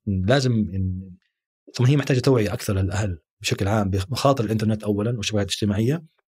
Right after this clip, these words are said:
والمسؤولية ثانيًا. يعني أنت كأب وأم لو شعرت إنه أنا مسؤول وعارف إنه أنت ترى ما في غيرك، يعني ما، ما ينفع تترك الأمر للمدرسة.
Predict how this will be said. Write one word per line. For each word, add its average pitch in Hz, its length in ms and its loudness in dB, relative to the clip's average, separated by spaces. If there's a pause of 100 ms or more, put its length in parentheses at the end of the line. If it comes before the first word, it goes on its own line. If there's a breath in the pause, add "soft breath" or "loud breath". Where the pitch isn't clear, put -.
(560)
والمسؤولية 123 460 2
ثانيًا. 95 360 0 (560)
يعني 98 180 2
أنت 123 140 4
كأب 123 300 0
وأم 110 220 2
لو 95 400 -2
شعرت 143 360 0
إنه 110 200 0
أنا 127 100 2
مسؤول 156 640 2 (880)
وعارف 147 400 2
إنه 123 220 2
أنت 151 180 2
ترى 127 220 4
ما 139 140 4
في 143 100 2
غيرك، 135 320 4 (360)
يعني 95 220 0
ما، 101 200 0
ما 123 160 4
ينفع 135 320 2 (400)
تترك - 260 -2
الأمر 127 280 2
للمدرسة. 107 460 0